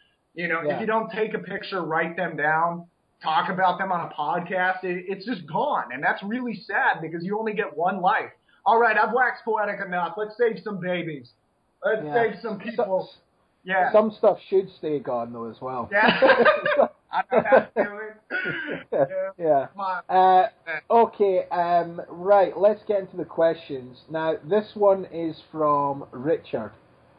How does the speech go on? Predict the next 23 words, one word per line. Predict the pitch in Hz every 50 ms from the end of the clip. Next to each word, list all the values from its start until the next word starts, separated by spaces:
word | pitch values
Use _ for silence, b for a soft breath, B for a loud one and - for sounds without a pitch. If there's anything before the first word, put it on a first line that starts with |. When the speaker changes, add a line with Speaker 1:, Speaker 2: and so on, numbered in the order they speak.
| - -
Speaker 2:
"I've | - 170 185 185 185 -
been | 208 196 185
playing | - 185 180 175 175 170
cash | - - 165 165 156 - -
poker | - 160 160 151 - 151 139 -
for | - 143 127
the | 131
last | 131 123 139 139 139 139 - -
year | 143 139 139 135
online. | 131 123 123 113 120 120 120 110 104 104 - _ _ _ _ _ _ - -
I | 135 127
just | 123 156 170 165 -
don't | 190 180 165
have | 160 151 139
the | 147
time | - - 160 151 151 147 143
or | 131 127 120
will, | 120 139 147 147 147
really, | 139 135 135 131 127 127 123 123
for | - - 113 - -
tournaments | - 151 147 147 143 131 127 117 - - -
these | 120 117 113 -
days. | - - 107 104 101 98 -